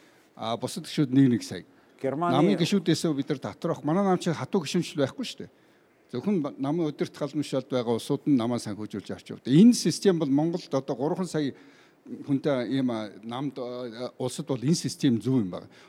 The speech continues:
Speaker 1: Улс төр сонирхоод байгаа улс төрөөр өвчлөөд байгаа улсууд нь тэр улс төрийн ажил хийгээд өөрсдөө санхүүжүүлээд явхлахоос биш. Жирийн иргэдээс одоо гишүүн болгоод мөнгө нэхэд тэгэд бас тэднийхээ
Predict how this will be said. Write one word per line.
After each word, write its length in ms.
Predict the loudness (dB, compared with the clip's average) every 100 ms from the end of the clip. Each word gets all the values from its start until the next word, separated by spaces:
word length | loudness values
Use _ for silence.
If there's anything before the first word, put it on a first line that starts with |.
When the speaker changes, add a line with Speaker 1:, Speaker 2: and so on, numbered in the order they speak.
| 0
Speaker 1:
Улс 220 | 2 2
төр 140 | 0 2
сонирхоод 420 | 0 0 -4 -4
байгаа 160 | -4
улс 160 | -4 -2
төрөөр 320 | 2 4 4
өвчлөөд 480 | 4 0 -2 0 0
байгаа 240 | -2 -8
улсууд 280 | -10 -12 -12 -12
нь 80 |
тэр 80 | -10
улс 160 | -14 -12
төрийн 240 | -10 -6
ажил 240 | -6 -6 -6
хийгээд 240 | -6 -4
өөрсдөө 300 | -6 -6 -10
санхүүжүүлээд 540 | -8 -8 -6 -6 -6 -8
явхлахоос 400 | -10 -6 -4 -4
биш. 160 | -6 -8 -14 -18 -20 _ _ _ -4
Жирийн 320 | 0 0 0
иргэдээс 400 | -4 -2 -2 -2
одоо 220 | -8 -8
гишүүн 320 | -8 -6 -2
болгоод 320 | -2 -2 -4 0
мөнгө 240 | 0 2 0
нэхэд 240 | 0 -4 -6 -20 _ -4
тэгэд 160 | -2 -2
бас 160 | -6 -8
тэднийхээ 320 | -10 -4 0